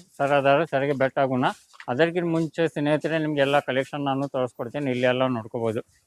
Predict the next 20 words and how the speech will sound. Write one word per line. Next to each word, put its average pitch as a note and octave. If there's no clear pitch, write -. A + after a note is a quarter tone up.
ಎಲ್ಲ D3
ತುಂಬಾ F3
ತರಹದ E3+
ವೆರೈಟಿ, D#3
ಒಳ್ಳೆ D3
ಕ್ವಾಲಿಟಿನೂ E3+
ಬಂದಿದೆ. D3+
ಈಗ D3
ನಿಮ್ಗೆ F#3
ಮತ್ತೆ G3
ಮನೆಯಲ್ಲಿ F#3+
ಎಲ್ಲ F3+
ಸೇಲ್ F3
ಮಾಡ್ಬೇಕು, F3
ಕಮ್ಮಿ D#3
ಬಜೆಟ್ D#3+
ಇಂದ D#3+
ಬೇಕಂದ್ರೆ D#3+
ಅದನ್ನು D#3
ಸಿಗತ್ತೆ. D#3